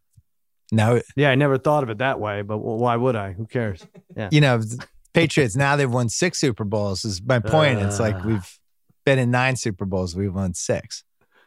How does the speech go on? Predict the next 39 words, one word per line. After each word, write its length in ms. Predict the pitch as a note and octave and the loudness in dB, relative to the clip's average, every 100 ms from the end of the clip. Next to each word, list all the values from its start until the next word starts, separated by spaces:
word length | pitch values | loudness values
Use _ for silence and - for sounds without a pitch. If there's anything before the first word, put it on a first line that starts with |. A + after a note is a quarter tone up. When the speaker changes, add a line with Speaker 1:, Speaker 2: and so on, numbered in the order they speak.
| _ _ | _ _
Speaker 2:
Yeah, 220 | - G#2 - | -8 -6 -6
yeah, 220 | - - - | -10 -12 -14
I 60 | - | -10
get 80 | G#2+ | -8
it. 60 | B2 | -2
Speaker 1:
But 240 | F2+ E2+ - | -2 -2 0
I 120 | D3 | 2
really 300 | F3+ F3 D3 | 4 4 2
miss, 360 | C3+ B2+ - - | 2 0 -2 -4
I, 200 | C3+ E3 - | 0 0 0
I, 140 | C#3+ C3 - _ _ _ _ _ _ _ | -2 -2 -8 _ _ _ _ _ _ _
it's 180 | D#3 C#3 | -4 0
like 180 | D3+ C#3+ | 2 2
what, 140 | D#3 C#3 | 2 2
uh, 320 | B2+ A#2 G#2 - | 2 0 -2 -2
when 160 | C3 | 0
I 60 | C3 | 0
was 120 | A#2 | 0
telling 220 | C#3+ C3+ | 0 0
you 80 | B2+ | 0
before 400 | A2+ - B2 A#2 | -2 -2 0 2
how 100 | A2 | 2
my 160 | G#2+ G#2 | 0 2
wife 260 | A2 G#2 | 2 0
was 140 | G2 F#2 | -2 -4
saying 180 | G2 F#2+ | -2 -2
how 100 | F#2+ | 0
I 80 | |
really 260 | F#2+ G2+ G2+ | 0 2 2
miss 220 | G2+ F#2+ | 2 0
my 100 | G#2 | -2
friends. 400 | G2 - G2+ F2 - | -2 0 0 0 0
I 80 | D3 | 2
really 320 | F#3+ A#3+ G#3 | 4 4 4
miss 220 | E3 D3 | 2 0
my 120 | C#3+ | -2
friend 260 | B2 C3+ B2 | 0 0 2
Paulie 300 | C3+ B2 A#2 | 0 2 0
Walnuts. 600 | A2 G#2 G2 D#2+ - - | 0 0 -2 -6 -12 -18